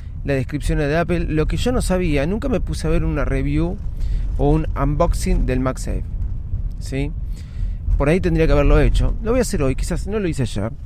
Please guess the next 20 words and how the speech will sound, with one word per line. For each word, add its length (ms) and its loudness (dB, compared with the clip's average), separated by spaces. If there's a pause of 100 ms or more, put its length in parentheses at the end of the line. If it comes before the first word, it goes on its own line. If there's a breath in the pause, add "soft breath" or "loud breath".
(100)
miren, 360 -6 (420 loud breath)
que 100 0
no 140 0
venía 320 2
con 340 4
la 140 2
fuente, 480 0
con 260 -6
el, 160 -8
con 160 -6
el, 140 -4 (180)
para 140 -6
enchufarlo 360 -2
a 40 0
la 40 2
pared, 160 0
solamente 360 -2
te 100 -2
viene 160 -2
el 200 -4